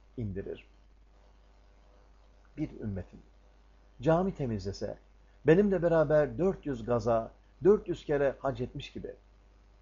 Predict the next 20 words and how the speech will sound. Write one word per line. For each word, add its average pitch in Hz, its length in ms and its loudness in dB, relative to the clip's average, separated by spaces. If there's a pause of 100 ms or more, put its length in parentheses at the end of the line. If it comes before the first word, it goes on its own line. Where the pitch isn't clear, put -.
(140)
benimle 123 480 0 (360)
dört 214 260 2
yüz 135 180 -2
rekat 135 460 -2
namaz 113 340 -6
kılmış 107 340 -12
gibi, - 200 -12 (840)
dört 240 260 4
yüz 196 180 -6
kere 165 340 6 (100)
oruç 135 300 -2
tutmuş 110 360 -12
gibi - 260 -10 (540)
ve 117 140 -4
dört 160 260 -2
yüz 135 240 -4
kul 127 420 -4
azat 117 500 -2 (140)
etmiş - 300 -16
gibi, - 260 -12